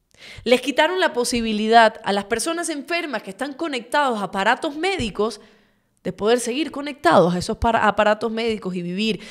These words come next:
y no tener a la familia rezando, ahí sí, prendiendo una vela a sus santos para que no se les mueran cuando hayan apagones. Le quitaron la posibilidad a la gente de ahorrar ese dinero que están gastando en, no en generador,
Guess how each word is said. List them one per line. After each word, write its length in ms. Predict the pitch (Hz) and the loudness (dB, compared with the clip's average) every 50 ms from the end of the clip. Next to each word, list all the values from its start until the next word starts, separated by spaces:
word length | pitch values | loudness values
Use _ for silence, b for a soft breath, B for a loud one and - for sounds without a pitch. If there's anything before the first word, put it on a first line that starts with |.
| B B | B B
y 120 | B 226 233 | B -6 -4
no 120 | 277 330 | -4 -2
tener 240 | 320 370 349 359 349 | -2 -2 -4 -2 -2
a 60 | 349 | -2
la 120 | 339 320 294 | -4 -4 -4
familia 440 | - 269 262 294 311 311 302 285 | -4 -6 -4 -4 -4 -4 -2 -2
rezando, 800 | 247 247 233 233 220 - - 269 277 269 247 220 190 170 170 170 b b b b b b | -4 -2 -4 -6 -6 -4 -6 -6 -6 -6 -6 -6 -6 -6 -8 -8 b b b b b b
ahí 200 | 214 277 302 294 | 0 2 2 2
sí, 180 | - 330 320 | 0 -2 -2
prendiendo 420 | - 214 202 220 233 269 302 339 349 | -2 -4 -6 -4 -4 -4 -4 -4 -4
una 140 | 330 294 | -4 -2
vela 220 | 269 254 240 220 202 | -2 0 0 0 -2
a 40 | 208 | -2
sus 180 | - 233 226 | -4 -8 -4
santos 540 | - 320 311 302 262 - - 202 190 - - b b b b b b b b b b | -2 -2 0 -2 -2 -6 -10 -10 -10 -12 -16 b b b b b b b b b b
para 140 | - 214 233 | -2 -2 0
que 120 | 220 240 | 0 -2
no 100 | 247 285 | -2 -2
se 100 | - 311 | -4 -2
les 140 | 269 247 233 | -2 -4 -2
mueran 460 | 240 254 285 269 220 196 185 180 185 B B B B B B | -2 0 2 2 2 2 0 -2 -6 B B B B B B
cuando 220 | - 196 202 208 | -10 -6 -2 0
hayan 220 | 226 240 247 233 202 | 0 2 0 0 -2
apagones. 720 | 175 170 170 170 170 208 214 208 190 175 170 160 - - _ _ _ _ _ _ _ _ _ _ _ | -4 -4 -6 -4 0 0 0 0 0 -2 -6 -10 -12 -16 _ _ _ _ _ _ _ _ _ _ _
Le 100 | - 208 | -6 -4
quitaron 380 | 196 226 - 262 269 311 320 285 | -4 -2 0 2 2 2 2 2
la 100 | 254 233 | 0 0
posibilidad 480 | 233 220 - 247 220 214 226 254 285 | 0 -4 -6 -4 -4 -2 0 0 0
a 40 | 294 | 0
la 120 | 269 240 233 | 0 -2 -2
gente 480 | 240 311 311 302 254 - 247 254 254 B B B B B | -4 -6 -8 -8 -4 -4 -4 -4 -4 B B B B B
de 140 | 180 208 233 | 4 6 8
ahorrar 260 | 233 247 285 339 381 | 8 8 6 4 2
ese 240 | 440 - - 349 294 | 2 2 2 0 0
dinero 400 | 262 262 262 294 330 330 330 214 | 0 -2 -2 -2 0 0 0 0
que 60 | 220 | -2
están 240 | 220 - 302 320 330 | -2 -2 -4 -2 -2
gastando 640 | 320 277 - - - 277 269 254 220 196 196 190 B B B B B B B _ _ | -4 -4 -4 -4 -4 -4 -4 -2 -2 -2 -2 -4 B B B B B B B _ _
en, 220 | 240 240 240 240 | -2 -2 -2 0
no 120 | 254 320 415 | 4 6 6
en 160 | 523 571 494 | 6 4 2
generador, 720 | 339 302 226 196 180 165 160 165 208 302 330 277 208 190 | 2 2 2 4 4 2 2 2 2 4 2 2 0 0